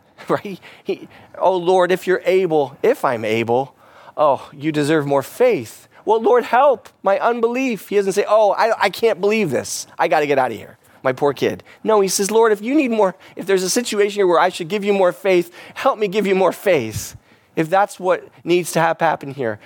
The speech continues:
help me, 'cause you're the source of everything anyway." To John the Baptist, we talked about it. He's in prison. "Oh, Jesus must not be the Messiah. No, I'm confused. Jesus, I,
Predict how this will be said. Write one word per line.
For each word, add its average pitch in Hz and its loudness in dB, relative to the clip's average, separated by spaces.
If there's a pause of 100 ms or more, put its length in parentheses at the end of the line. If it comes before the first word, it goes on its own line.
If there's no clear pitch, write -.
(120)
help 202 -2
me, 208 -2
'cause - -8
you're 240 -2
the 226 0
source 247 2
of 226 0
everything 220 2
anyway." 160 0 (600)
To 156 0
John 185 0
the 190 -2
Baptist, 185 -2
we 139 -12
talked - -4
about 110 0
it. - -20 (120)
He's 185 -6
in 202 0
prison. 165 -2 (420)
"Oh, 127 0
Jesus 151 -6
must 117 -6
not 120 -2
be 117 -6
the 101 -8
Messiah. 104 -6 (160)
No, 240 2
I'm 320 0
confused. 233 0 (480)
Jesus, 226 0
I, 180 2